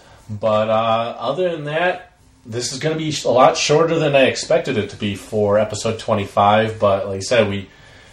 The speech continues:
just had some snafus with some of the recordings and everything else. It happens. But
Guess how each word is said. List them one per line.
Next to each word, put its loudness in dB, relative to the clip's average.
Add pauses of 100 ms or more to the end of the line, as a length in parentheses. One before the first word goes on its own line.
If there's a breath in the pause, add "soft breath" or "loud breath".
(100)
just -4
had 4
some -6
snafus 0
with -4
some -2
of 0
the -4
recordings 0
and 0
everything -2
else. 0
It -6
happens. -2 (520 loud breath)
But 4